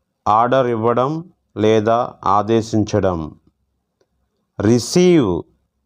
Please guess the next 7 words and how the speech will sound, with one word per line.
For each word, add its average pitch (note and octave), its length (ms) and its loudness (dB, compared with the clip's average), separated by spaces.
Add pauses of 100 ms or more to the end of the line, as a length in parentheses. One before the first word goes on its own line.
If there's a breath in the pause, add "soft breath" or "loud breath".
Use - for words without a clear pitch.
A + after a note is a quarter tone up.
(520)
స్వీకరించడం B2 920 0 (960)
లేదా A2+ 340 2 (220)
పొందడం. A#2 480 0 (1900)
వర్క్, - 440 -2 (1300)
పని B2 240 -2 (120)
చేయడం. A2 560 2 (1700)
ఎక్స్‌ప్లెయిన్, D#3+ 840 0